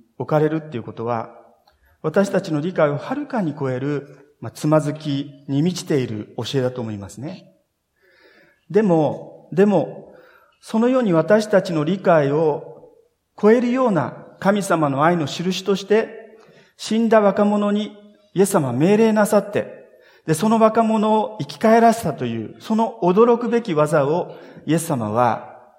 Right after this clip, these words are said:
あのナインという村でなさった。で、この主は、やがてそのような神様の愛の印として、ご自身が十字架で死なれて、そして自らも葬られた墓から出てこられたお方です。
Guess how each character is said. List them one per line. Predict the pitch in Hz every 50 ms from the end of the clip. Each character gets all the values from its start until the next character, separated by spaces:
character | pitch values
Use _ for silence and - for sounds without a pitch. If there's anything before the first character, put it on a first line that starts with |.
| _ _ _ _ -
あ | 131
の | 127 127 120
ナ | 127 147 170 202
イ | 220 208
ン | 185 165 -
と | - 123
い | 113 110 107 101
う | 92 - - - _ _ _ _ _
村 | - 127 123 127 117
で | 101 117 117 110 98
な | 92 104 104
さ | - 131 113
っ | - -
た。 | - 92 - _ _ _ _ _ _ _ _ _ _ _ _ _ _ _ _ _ _ _ _ _ -
で、 | 196 175
こ | - - 233
の | 254 262
主 | 247 - - 240
は、 | 208 165 160 156 135 - - - - - - - - - - _ -
や | 143 160 160
が | 185 180
て | 180 196 180
そ | 185 202 196
の | 214 233
よ | 247 247 247
う | 208
な | 175 180 185 185 185 - - - - -
神 | - 214 214 214 190
様 | - 196 165 151 139
の | 135 135 - 160
愛 | 185 202 208
の | 196 170
印 | 143 - 170 160 170 165 -
と | - 170
し | 147 -
て、 | - 180 156
ご | 165 190
自 | 208 285
身 | 269 - - 208 185 165 151
が | 160 170 170 160 170 - - - - - - -
十 | 123 131 175 190 190
字 | 175 185 185
架 | 175 165
で | 165 175
死 | 165 165 - 180
な | 180 175
れ | 175 175
て、 | 170 - 226 247 - - - - - - - - _ _ _ _ _ _ _ -
そ | - 220
し | 214 220
て | 226 214
自 | 214 240 226 254 220
ら | 240 202 185 175
も | 160 151 143
葬 | 151 - 190 202 196 208 208
ら | 202 190
れ | 170 156
た | - 127
墓 | 139 151 - 190 160
か | - 151
ら | 135 123
出 | 123 214 285
て | - 392 381
こ | 294 208
ら | 160 131
れ | 123
た | - 120 110
お |
方 | - 113 - - 107
で | - -
す。 | - - _